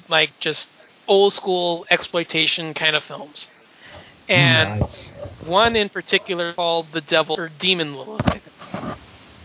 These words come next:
Speaker 1: They end up
Speaker 2: Okay.
Speaker 1: playing it, and they end up summoning the demon from the film into the real world and begins possessing them and killing them one by one.
Speaker 2: Okay, I wanna see this movie.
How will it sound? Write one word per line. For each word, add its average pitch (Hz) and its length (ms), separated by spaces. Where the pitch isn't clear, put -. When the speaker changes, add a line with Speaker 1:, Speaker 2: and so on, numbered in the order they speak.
Speaker 1:
They 190 220
end 190 120
up 185 120
Speaker 2:
Okay. 127 100
Speaker 1:
playing 208 360
it, 165 200
and 165 560
they 170 140
end 175 120
up 170 140
summoning 208 540
the 170 100
demon 170 480
from 170 280
the 160 80
film 165 520
into 170 260
the 160 140
real 156 260
world 151 440
and 160 160
begins 160 300
possessing 160 580
them 156 160
and 156 80
killing 160 240
them 151 160
one 151 140
by 147 100
one. 131 280
Speaker 2:
Okay, 127 240
I 110 80
wanna 123 260
see 117 200
this 107 240
movie. 98 300